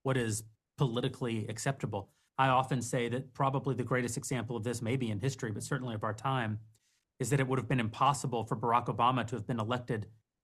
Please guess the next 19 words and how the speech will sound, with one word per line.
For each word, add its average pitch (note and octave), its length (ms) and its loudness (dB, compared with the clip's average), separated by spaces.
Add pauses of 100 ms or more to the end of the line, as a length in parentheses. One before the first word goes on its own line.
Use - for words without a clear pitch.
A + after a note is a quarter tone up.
(120)
as D3+ 200 4
a C#3 60 0
Democrat B2+ 600 0
to C#3+ 80 0
the B2+ 60 -2
presidency A#2 760 -2 (480)
in, A#2+ 400 4 (240)
uh, A2+ 220 -2 (180)
in C3 160 0
two D3 140 2
thousand B2 340 2
eight C3+ 240 0
had B2 180 -2
he B2 80 -2
been A2+ 220 -2
for B2+ 320 -2
gay A2+ 160 -2
marriage A#2 360 2
publicly. A2+ 500 -2